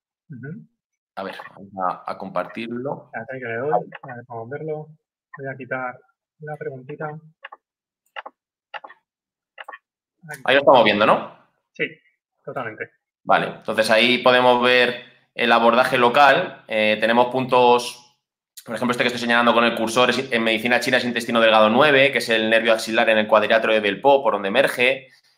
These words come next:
Speaker 2: Eh, tenemos aquí nervio supraescapular con intestino delgado doce, los axones para el supraespinoso,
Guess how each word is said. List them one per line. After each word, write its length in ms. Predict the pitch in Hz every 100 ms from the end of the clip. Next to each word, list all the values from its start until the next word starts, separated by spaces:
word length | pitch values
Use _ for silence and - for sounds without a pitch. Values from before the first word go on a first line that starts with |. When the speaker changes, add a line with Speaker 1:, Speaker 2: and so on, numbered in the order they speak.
| _ -
Speaker 2:
Eh, 520 | 101 104 104 104 104
tenemos 300 | 110 117 113
aquí 280 | 113 120 117
nervio 220 | 110 113
supraescapular 960 | 110 113 110 110 110 101 113 123 123 117
con 140 | 107
intestino 320 | 107 107 107
delgado 340 | 107 104 104 101
doce, 280 | 139 127 117
los 140 | 110
axones 300 | 95 113 107
para 140 | 107
el 40 | 101
supraespinoso, 960 | 104 104 90 101 135 143 123 131 131